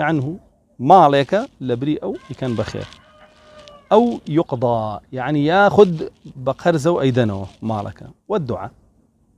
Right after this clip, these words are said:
دوعاکردنیش. ئەم سێ شتاگە بمردوو لای ئیمامی شافعی. فأما ما سوى ذلك من صلاة أو صيام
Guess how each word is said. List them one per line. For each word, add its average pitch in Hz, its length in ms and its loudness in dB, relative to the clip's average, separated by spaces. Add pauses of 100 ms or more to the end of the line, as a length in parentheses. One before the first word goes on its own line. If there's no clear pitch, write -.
(300)
دوعاکردنیش. 98 580 -10 (800)
ئەم 170 160 2
سێ 139 160 -6
شتاگە 117 320 -4
بمردوو 110 340 -8
لای 139 160 0
ئیمامی 104 260 -12
شافعی. - 340 -20 (1300)
فأما 214 460 6
ما 165 180 6
سوى 139 360 2
ذلك 123 400 -2
من 117 200 -6
صلاة 147 440 4
أو 131 220 -2
صيام 127 640 -6